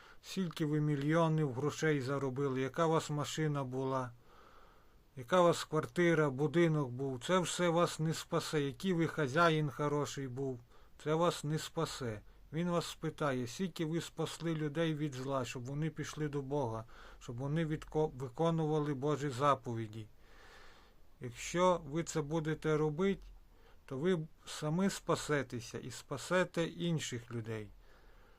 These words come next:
Тому все залежить від вибору людини, яку ціну вона заплатить. Якщо людина буде зосереджена на цьому матеріальному світі,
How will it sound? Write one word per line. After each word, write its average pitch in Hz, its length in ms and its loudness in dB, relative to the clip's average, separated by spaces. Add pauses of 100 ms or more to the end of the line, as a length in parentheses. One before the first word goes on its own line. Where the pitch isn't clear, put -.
(220)
Тому 170 540 2 (220)
все 180 300 2
залежить 156 680 2
від 139 120 0
вибору 156 640 0
людини, 143 520 0
яку 135 280 -4
ціну 160 380 0
вона 151 280 2
заплатить. 127 720 0 (920)
Якщо 139 500 0
людина 165 540 0
буде 156 540 0
зосереджена 151 880 2
на 147 120 0
цьому 156 360 0
матеріальному 156 840 2
світі, 151 560 -4